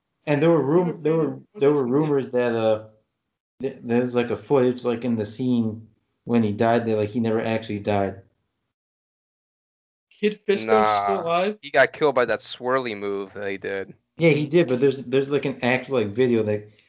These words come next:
Speaker 1: that said that, like, Kit Fisto, like, never died. That was, like, leaked or whatnot.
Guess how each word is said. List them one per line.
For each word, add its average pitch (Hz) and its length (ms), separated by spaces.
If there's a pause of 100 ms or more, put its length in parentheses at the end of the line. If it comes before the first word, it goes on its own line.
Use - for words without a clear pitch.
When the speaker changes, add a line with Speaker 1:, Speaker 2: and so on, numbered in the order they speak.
(200)
Speaker 1:
that 117 200
said 123 220
that, 107 100
like, 101 220
Kit 139 280
Fisto, 113 320
like, 101 140
never 107 280
died. 101 360
That 104 80
was, 101 140
like, 101 160 (760)
leaked 107 360
or 104 80
whatnot. 101 560